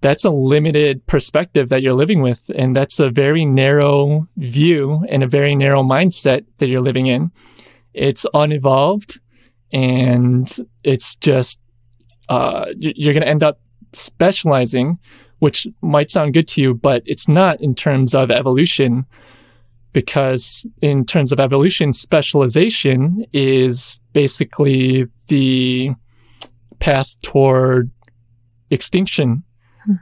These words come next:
Speaker 1: Because once you get too specialized and then you can't adapt, then you die. If, you know, if you get too specialized and the only thing,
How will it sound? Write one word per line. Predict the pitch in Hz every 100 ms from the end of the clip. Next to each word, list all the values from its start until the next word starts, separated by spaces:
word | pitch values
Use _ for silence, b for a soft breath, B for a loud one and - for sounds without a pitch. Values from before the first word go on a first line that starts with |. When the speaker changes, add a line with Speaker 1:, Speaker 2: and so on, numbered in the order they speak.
| -
Speaker 1:
Because | 151 - 143
once | 151 147 -
you |
get | 151 -
too | - 165
specialized | - - 160 - 147 127 123 151 - _ _ _ _ -
and | 135
then | 139
you | 139
can't | - - 143 -
adapt, | 120 135 208 - - _ _
then | 143 147
you | 143
die. | 196 - 120 _ _ _ _ _
If, | - -
you | 226 233 - 160
know, | 143 135
if | -
you | 156 139
get | 143 -
too | - 175
specialized | - 180 - 170 147 147 147 156 - b b b b b _
and | 143 139 135 135 135 131 131 135 - - _ _ _ _ _ _ _ _ _
the | - 139 135 135 143 - -
only | 156 156 156 156 147 - _
thing, | 160 151 147 147 143 160